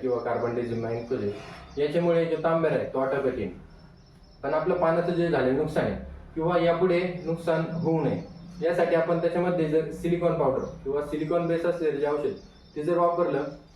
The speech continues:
तर त्यामुळे पानाची जी लवचिकता आहे ती परत येते आणि रोगप्रतिकारक शक्ती वाढल्यामुळे अ, यापुढे येणारे जे रोग आहे, त्यांना आळा घालता येतो. एकदा का आपल्या हाईटच्या वर ऊस निघून गेला,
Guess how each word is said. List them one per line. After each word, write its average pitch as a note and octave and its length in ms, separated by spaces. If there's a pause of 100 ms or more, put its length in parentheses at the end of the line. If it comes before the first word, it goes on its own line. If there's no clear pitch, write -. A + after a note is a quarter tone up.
(220)
तर D#3+ 80
त्यामुळे F#3 400
पानाची D#3+ 720
जी D3+ 240
लवचिकता D#3+ 420
आहे - 300 (360)
ती D#3+ 80
परत D3 260
येते C3 380 (200)
आणि D3+ 220
रोगप्रतिकारक F#3 680
शक्ती D#3 220
वाढल्यामुळे D3 720 (260)
अ, A#2+ 320 (320)
यापुढे D3+ 340
येणारे D#3+ 240
जे C3+ 140
रोग C#3+ 220
आहे, C3 160
त्यांना C#3+ 240
आळा B2+ 200
घालता G#2+ 240
येतो. G2+ 160 (520)
एकदा B2+ 240
का C#3 100
आपल्या C3+ 320
हाईटच्या C3+ 580
वर C#3+ 140
ऊस D3 200
निघून D#3+ 200
गेला, A#2 300